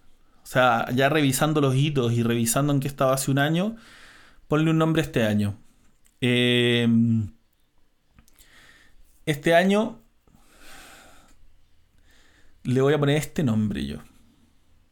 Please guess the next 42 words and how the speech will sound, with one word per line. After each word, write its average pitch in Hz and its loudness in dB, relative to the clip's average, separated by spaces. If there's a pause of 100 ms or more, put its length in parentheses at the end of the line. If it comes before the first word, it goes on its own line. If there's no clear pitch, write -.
(640)
Ustedes 170 0
le 190 0
tienen 185 0
que 180 -2
poner 170 0
un 180 0
nombre 185 0
a 185 -2
su 175 -2
año 208 0 (500)
que 143 0
les 139 0
sirva 170 0
como, 151 -2 (600)
como, 127 0
no 151 0
para 233 2
explicar 139 0
el 107 0
año, 107 -2
sino 127 -2
que 143 -4
como 135 -2
una, 147 0 (300)
como 135 0
una 156 0
metáfora, 147 -2
como 143 0
un 180 2
nombre 196 0
propio, 135 -2
¿cachai? 123 -4
Como 147 -2 (400)
hay 147 -2
gente 165 -2
que 170 0
le 156 2
pone 160 0
nombre 170 0
a - -2
su 135 2
auto. - -4